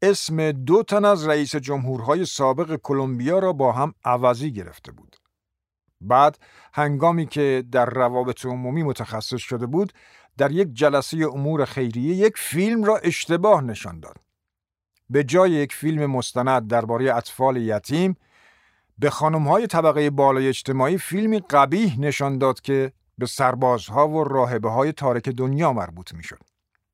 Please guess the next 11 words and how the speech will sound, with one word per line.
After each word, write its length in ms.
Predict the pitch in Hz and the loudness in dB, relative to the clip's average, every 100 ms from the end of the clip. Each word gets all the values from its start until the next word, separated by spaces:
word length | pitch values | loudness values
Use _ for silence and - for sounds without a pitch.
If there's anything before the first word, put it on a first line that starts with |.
| _ _ _ _ _ _ - | _ _ _ _ _ _ -2
عنوان 580 | 165 160 156 220 247 | 0 0 2 2 0
فیلم 440 | 196 - 185 220 214 | -4 -4 -4 -4 0
را 160 | 214 | 2
هم 140 | 196 214 | 2 2
معصومانه 800 | 180 143 143 - 139 139 139 202 | 0 0 -6 -6 -4 -2 0 2
گذاشته 440 | 202 196 190 - | 2 2 0 -2
بودند 400 | 175 180 180 175 | -4 2 2 2
تا 140 | - 139 | -2 -4
کسی 320 | 151 147 165 | -4 -2 0
مشکوک 540 | 143 117 - 147 - | 0 -2 -2 -6 -2
نشود. 500 | 143 - 82 - - | -4 -4 -10 -16 -20